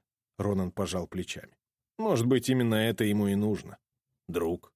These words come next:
Он придвинулся ближе к Шайло. И это выглядело так интимно, что становилось очевидно. Он уже не в первый раз вторгается в её личное пространство.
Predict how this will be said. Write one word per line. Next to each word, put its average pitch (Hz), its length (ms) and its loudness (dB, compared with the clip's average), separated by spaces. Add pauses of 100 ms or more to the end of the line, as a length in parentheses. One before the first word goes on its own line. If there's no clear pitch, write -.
(720)
Он 127 140 0
придвинулся 123 640 0
ближе 113 360 2
к - 60 -14
Шайло. 82 560 -6 (440)
И 87 80 -6
это 123 180 0
выглядело 151 460 2
так 156 280 -2
интимно, 143 440 2
что - 200 -4
становилось 120 640 0
очевидно. 120 580 -2 (440)
Он 92 140 -4
уже 113 160 2
не 131 100 2
в - 100 -10
первый 120 300 4
раз 107 200 2
вторгается 110 640 -2
в 98 60 0
её 104 120 2
личное 101 380 -2
пространство. 95 720 -8